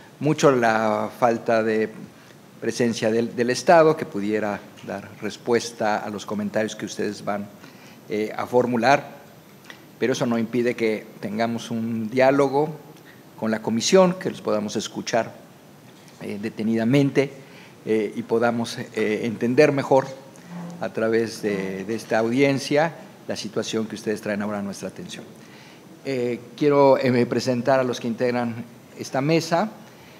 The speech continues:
En primer lugar, el comisionado Estuardo Ralón, que tiene varias responsabilidades en la comisión, pero él es, su presencia aquí se, em, es en razón de ser relator para Cuba. También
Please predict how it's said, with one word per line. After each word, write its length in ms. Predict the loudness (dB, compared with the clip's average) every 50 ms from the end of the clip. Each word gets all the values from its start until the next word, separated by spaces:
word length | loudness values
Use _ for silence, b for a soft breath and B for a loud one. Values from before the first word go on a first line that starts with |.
| B B -10
En 140 | -8 -8 -4
primer 280 | -4 -2 0 0 0 0
lugar, 380 | 0 -2 -2 -2 -4 -4 -6 -12 -16 -20 -14 -12
el 440 | -10 -8 -8 -8 -8 -8 -8 -10 -12 -12 -10
comisionado 520 | -10 -8 -8 -8 -6 -6 -6 -4 -4 -6
Estuardo 400 | -6 -6 -6 -4 -4 -2 -4 -2
Ralón, 400 | 0 2 4 4 4 4 2 0 -6 -10 -16 B B B B B B B B B B -20 -14 -14
que 100 | -14 -6
tiene 240 | -4 -2 -2 0
varias 280 | 0 2 4 4 2 2
responsabilidades 520 | 0 -2 0 0 0 2 4 2 4 4
en 60 | 4 4
la 80 | 4
comisión, 360 | 4 4 4 8 8 8 8
pero 200 | 10 8 10 10
él 80 | 10 8
es, 100 | 6 2
su 300 | 0 -6 -6 -4 -4 -2
presencia 400 | -2 0 2 2 4 4 4 2
aquí 320 | 4 4 6 6 6 4 2 B B B B B B B B B B B B B B -20 -20 -18
se, 360 | -8 0 2 4 4 6 4 4
em, 840 | 2 0 -4 -6 -6 -4 -4 -2 -2 -2 -2 -4 -4 -4 -6 -6 -8 -10 -4
es 220 | -2 0 0 0 0
en 120 | 0 2
razón 420 | 2 2 2 4 4 4 4 6
de 120 | 4 2 2
ser 180 | 2 2 2
relator 400 | 2 2 0 0 0 0 0 0
para 300 | 2 2 4 4 2 0
Cuba. 320 | -2 -2 -4 -2 -4 -6 -10 -14 -18 B B B B B B B B B B -20 -4 0
También 540 | 2 2 4 6 6 6 6 4 2 -2